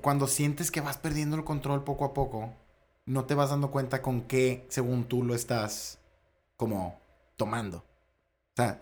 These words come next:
lo estás perdiendo en tantas cosas, en la comida, en el ejercicio, y la chi-,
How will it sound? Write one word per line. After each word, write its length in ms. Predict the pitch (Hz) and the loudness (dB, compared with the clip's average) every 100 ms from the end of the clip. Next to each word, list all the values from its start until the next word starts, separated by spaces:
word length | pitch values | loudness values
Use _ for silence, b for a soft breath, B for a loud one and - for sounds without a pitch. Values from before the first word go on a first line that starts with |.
| - | -2
lo 100 | 135 | 0
estás 180 | 139 147 | 2 4
perdiendo 380 | 190 165 170 180 | 4 4 4 4
en 100 | 156 | 4
tantas 360 | 156 156 175 | 2 2 0
cosas, 480 | - 151 175 170 147 | 2 4 4 0 -2
en 120 | 127 | -2
la 120 | 143 143 | 0 0
comida, 640 | 143 123 123 120 123 123 | 0 0 0 0 0 2
en 80 | 143 | 2
el 80 | 147 | 2
ejercicio, 540 | 131 127 127 120 127 | 0 -2 -4 -4 -6
y 40 | 127 | -6
la 80 | |
chi-, 120 | 123 | -8